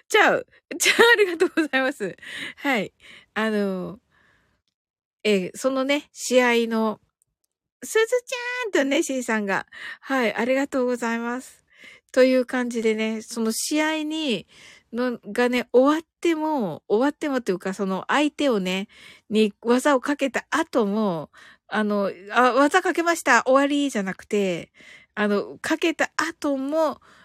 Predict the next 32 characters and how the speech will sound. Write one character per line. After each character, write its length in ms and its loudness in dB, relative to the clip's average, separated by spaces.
あ 180 -2
の、 760 -2
集 380 2
中 280 2
し 180 -8
て、 360 2
え 320 0
ー 140 -8
と、 760 -6
精 300 2
神 220 -2
統 280 4
一 260 0
し 180 -6
て、 360 4
あ 120 -2
の、 140 -4
そ 160 -2
の 160 0
ね、 300 -2
え 340 2
ー、 60 -6
試 460 0
合 140 4
全 280 0
体 540 2
を、 240 4
ま 300 0
あ、 40 -2
見 320 2
る 140 0
と 180 -10